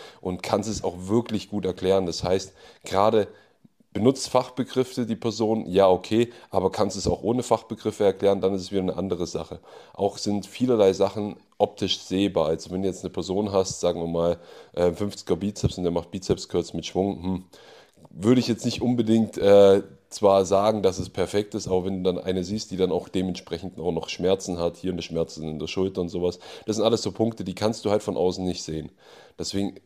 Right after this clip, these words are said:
kann ich's nachvollziehen, dass es sehr schwer ist, da wirklich, äh, <laughs> sein Vertrauen in jeden zu stecken, aber durch dieses selber ausprobieren und selber gucken, merke ich's zum Beispiel im Zielmuskel, merke ich's nicht.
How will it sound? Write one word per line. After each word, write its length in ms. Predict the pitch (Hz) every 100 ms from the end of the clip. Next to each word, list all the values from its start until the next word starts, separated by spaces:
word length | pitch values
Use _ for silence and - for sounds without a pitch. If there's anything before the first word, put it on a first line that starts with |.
| _ -
kann 160 | 110
ich's 160 | 120 -
nachvollziehen, 500 | 107 - 107 - 104
dass 140 | 90
es 120 | 85 -
sehr 160 | 85
schwer 500 | - 85 92 110 117 -
ist, 260 | 113 - -
da 140 | 85
wirklich, 420 | 95 101 92 -
äh, 280 | 87 87 85
<laughs> 20 |
sein 340 | - 113 113 95
Vertrauen 460 | 87 85 87 101
in 80 | 92
jeden 240 | 87 87
zu 100 | -
stecken, 440 | - - 95 104 98 - - - _
aber 420 | 92 85 92 90
durch 240 | 87 90 -
dieses 300 | 87 85 -
selber 320 | 101 117 92
ausprobieren 800 | 95 104 - 92 92 95 95 90
und 100 | 82
selber 320 | 90 95 95
gucken, 440 | - 101 95 90 -
merke 280 | 85 90 90
ich's 140 | 90 -
zum 140 | 87
Beispiel 320 | 85 - 85
im 80 | 82
Zielmuskel, 720 | - 104 101 98 - 98 95 - - - _ _
merke 300 | 87 90 87
ich's 180 | 82 -
nicht. 320 | 98 107 -